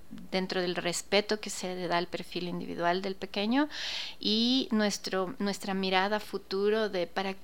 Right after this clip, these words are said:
qué va a necesitar, est-, en dónde más va a necesitar esta textura, dónde, dónde más va a estar, em,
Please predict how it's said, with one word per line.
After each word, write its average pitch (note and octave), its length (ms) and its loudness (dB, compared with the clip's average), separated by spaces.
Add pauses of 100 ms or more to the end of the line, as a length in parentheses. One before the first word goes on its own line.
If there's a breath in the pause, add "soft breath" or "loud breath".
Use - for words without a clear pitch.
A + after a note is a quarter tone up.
qué G3+ 220 4
va F#3+ 160 2
a F3+ 40 0
necesitar, - 840 -4
est-, - 200 -12
en F#3+ 140 -2
dónde A#3+ 320 6
más F#3 280 2
va F3+ 60 2
a E3+ 40 2
necesitar E3+ 600 -2
esta - 280 -4
textura, - 540 -4
dónde, F#3+ 360 2
dónde G3+ 320 -2
más G3 300 0
va G3 40 -2
a F#3+ 40 -2
estar, F#3 360 0 (520 loud breath)
em, F#3 600 -2